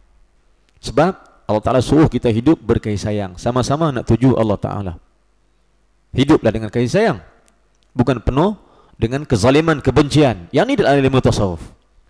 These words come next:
Baik, amalan bukan hak kita. Amalan hak siapa? Hak orang yang akan mengambil ia. Maka berhati-hatilah suami. Takut-takut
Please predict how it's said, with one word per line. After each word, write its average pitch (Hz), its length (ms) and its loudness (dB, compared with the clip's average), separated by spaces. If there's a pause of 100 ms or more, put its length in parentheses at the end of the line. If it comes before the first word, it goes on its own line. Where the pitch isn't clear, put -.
(200)
Baik, 113 260 0
amalan 127 460 -2
bukan 113 240 -2
hak 101 240 -6
kita. 98 340 -8 (920)
Amalan 113 400 -4
hak 107 220 -4
siapa? 147 420 -4 (400)
Hak - 260 -4
orang 127 520 0
yang 104 260 -6
akan 113 560 -12
mengambil 107 580 -6
ia. 92 300 -10 (1600)
Maka 113 240 -2
berhati-hatilah 120 720 -2
suami. 110 480 -2 (560)
Takut-takut - 480 2